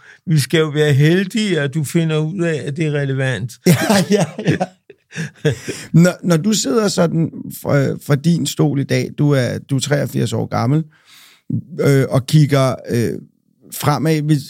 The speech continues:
Speaker 2: hvis du sådan skulle for-, fortælle, hvilke, hvor er vores, hvor er vores fringe i øjeblikket af videnskaben? Altså, hvor er det vores, hvor er vores barriere, eller hvor er det, vi, vi s-,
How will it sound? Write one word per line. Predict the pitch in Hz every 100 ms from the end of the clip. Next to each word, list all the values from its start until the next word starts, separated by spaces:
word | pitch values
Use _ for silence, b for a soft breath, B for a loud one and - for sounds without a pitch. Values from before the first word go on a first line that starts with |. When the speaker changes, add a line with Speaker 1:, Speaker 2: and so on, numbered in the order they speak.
| -
Speaker 2:
hvis | 147
du | - 190
sådan | 170 202 185
skulle | - - 165 147 - _ _ -
for-, | 151 143 _ -
fortælle, | - 131 160 151
hvilke, | 156 156 170 165 196 190 - _ _ _ _ _ - B B B B _ _ - b b b b - 131
hvor | 180 190
er | 185
vores, | 185 202 170 - - - - - 131 101
hvor | 143 160
er | 170
vores | 175 165 -
fringe | - - 156 180 - -
i | -
øjeblikket | 147 131 143 139 143 139
af | 139
videnskaben? | 127 139 147 - 123 - -
Altså, | 131 131
hvor | 160 156
er | 147
det | 147
vores, | 156 147 131 - - - -
hvor | 139 139
er | 143
vores | 151 139 120 -
barriere, | 143 127 120 110 110 120 143 139
eller | 131 131
hvor | 147
er | 123
det, | 139
vi, | 139 135 117 b b b b b b b -
vi | 131 135
s-, | 117 - 208